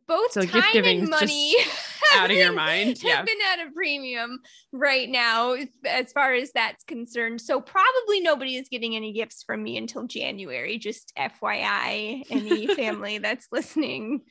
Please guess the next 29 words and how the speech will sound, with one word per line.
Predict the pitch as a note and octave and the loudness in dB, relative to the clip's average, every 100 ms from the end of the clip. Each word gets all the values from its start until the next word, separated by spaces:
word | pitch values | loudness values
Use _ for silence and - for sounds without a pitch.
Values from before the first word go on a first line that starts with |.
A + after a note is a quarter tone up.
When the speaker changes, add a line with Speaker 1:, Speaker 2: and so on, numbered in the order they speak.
| _ _ _ - - | _ _ _ -12 -6
Speaker 1:
sorry, | A#3+ - - A#2 C#4+ B3 | -2 -2 -2 -6 -8 -8
it'll | - - A#3 B3+ | -6 -4 -2 -4
come, | C4+ D#4+ D#4 D4+ | -2 -2 0 0
it'll | A#3 | -4
be | - A#3 | -6 -4
late. | C4 F4+ - - - - | 0 0 -2 -12 -12 -2
But | F4 | 0
it | G4+ | 2
does | A4 B4+ B4+ B4+ B4 | 4 6 6 6 4
also | A4+ F4 | 0 2
mean | F4 D#4 | 0 0
that | C4 | -2
there | C#4 C4+ | 0 -2
is | D#4+ | -4
probably | - B3 C4+ C4+ D4 | -6 -6 -6 -8 -6
going | B3 C#4+ | -6 -8
to | B3+ | -10
be | A#3+ | -6
very | A3+ A3+ A#3 | -4 -2 -4
little | G#3+ G#3 G3+ F#3 | -6 -6 -8 -8
stuff | - - - - - - - - | -12 -10 -6 -6 -6 -12 -18 -14
given | - - G#3+ | -12 -10 -10
by | - G2+ F3 | -6 -6 -6
me | E3 F3+ G4 F#4 - | -8 0 2 0 -2
<laughs> | |
this | A4+ A#4 - | 0 0 0
year, | F#4 F4+ E4+ E4+ E4+ - - - | -2 0 2 2 0 -4 -16 -10
which | B3 C#4 C#4+ | -6 -2 0
I | A3+ A#3 | 0 -2